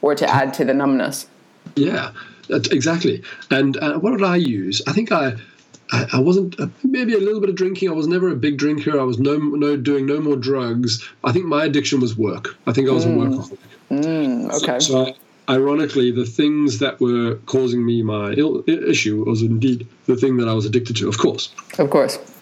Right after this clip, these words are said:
Speaker 2: Of course. So, um, hit rock bottom.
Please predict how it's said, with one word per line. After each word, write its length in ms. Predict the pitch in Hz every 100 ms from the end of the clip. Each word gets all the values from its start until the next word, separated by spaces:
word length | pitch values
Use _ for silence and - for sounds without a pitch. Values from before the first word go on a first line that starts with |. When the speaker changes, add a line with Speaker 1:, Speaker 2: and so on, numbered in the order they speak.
| - - - -
Speaker 2:
Of 100 | 113
course. 300 | 113 107 - - - -
So, 380 | - 143 143 147 -
um, 360 | 143 139 139 - _ _ _ -
hit 200 | 151 220
rock 240 | 196 -
bottom. 400 | 139 135 101 -